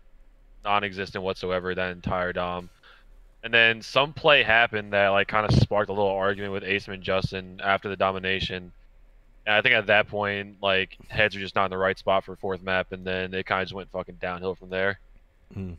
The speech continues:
Speaker 1: Unfortunate to say, but we all talked about it, like, right after, and, like, knew that, like, like, that shit can, like, that, like, that can't happen again.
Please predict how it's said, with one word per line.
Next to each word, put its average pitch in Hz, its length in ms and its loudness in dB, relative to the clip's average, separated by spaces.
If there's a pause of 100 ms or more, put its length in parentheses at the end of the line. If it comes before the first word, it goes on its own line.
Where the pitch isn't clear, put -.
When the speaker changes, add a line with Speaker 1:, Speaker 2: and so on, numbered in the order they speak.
(260)
Speaker 1:
Unfortunate 113 480 0
to 98 80 -12
say, 101 220 4
but 104 120 4
we 123 120 6
all 127 120 8
talked 113 200 4
about 107 100 4
it, - 20 6
like, 98 120 2
right 95 200 4
after, 92 400 2
and, 90 120 -10
like, 90 320 -6 (420)
knew 95 160 -8
that, 92 100 -2
like, 92 120 -2 (100)
like, 95 160 -2
that 98 160 2
shit 92 160 -6
can, 98 180 -8
like, 98 240 -6
that, 107 240 4
like, 98 200 0
that 104 180 2
can't 90 120 -6
happen 87 220 -8
again. 92 320 -8